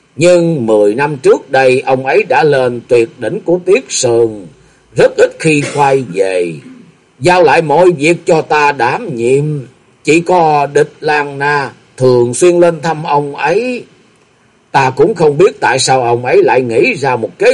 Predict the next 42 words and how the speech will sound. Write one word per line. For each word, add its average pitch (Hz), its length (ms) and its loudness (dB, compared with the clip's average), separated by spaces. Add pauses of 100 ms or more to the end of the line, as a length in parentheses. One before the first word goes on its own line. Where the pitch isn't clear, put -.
(100)
hoạch 123 160 0 (100)
điên 165 400 0
cuồng 101 300 0
đến 185 180 -2
như 123 260 -2 (100)
vậy." 113 480 -6 (920)
Quan 147 140 0
Sơn 139 200 0
Nguyệt 95 200 -10
lại 85 200 -8
hỏi, - 180 -20 (800)
"Võ 131 160 0
công 123 300 -2
của 170 140 -2
Địch 120 160 -2
Lan 120 260 -4
Na 123 220 -8 (100)
học 110 200 -6
được 110 200 -2 (100)
từ 98 240 -4
đâu 131 300 -4
vậy? 80 140 -6 (360)
Có - 100 2
phải - 280 -2
từ 104 340 0
cha 143 120 -4
của 175 220 -2
cô 131 160 0
ấy 156 180 -6
không?" 143 220 -12 (1080)
A 120 100 -4
Ba 117 120 0
Uông 101 280 -2
lắc 120 240 -10
đầu, 67 240 -10 (400)
"Điều 147 260 4
này 117 420 0
thì 110 360 0
ta 147 200 -2
không 127 260 -2
có 175 140 -2
biết. 196 460 0